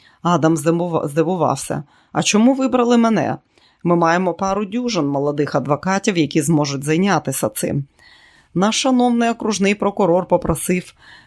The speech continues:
щоб цим зайнявся саме ти. Він хоче бути впевненим, що нічого не зірветься. Як ми знаємо», сухо додав він,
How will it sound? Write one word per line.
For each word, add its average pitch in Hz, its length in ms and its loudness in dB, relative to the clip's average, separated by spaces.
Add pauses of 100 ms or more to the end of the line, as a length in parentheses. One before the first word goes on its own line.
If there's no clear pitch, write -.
щоб 135 240 -2
цим 180 220 2
зайнявся 180 560 0
саме 165 340 2
ти. 196 340 -4 (600)
Він 165 200 4
хоче 190 280 0
бути 196 240 0
впевненим, 160 720 0
що - 180 -2
нічого 147 460 2
не 175 140 2
зірветься. 175 680 -2 (500)
Як 165 260 0
ми 180 100 0
знаємо», 175 680 0
сухо 175 360 -2
додав 170 400 -2
він, 170 280 -4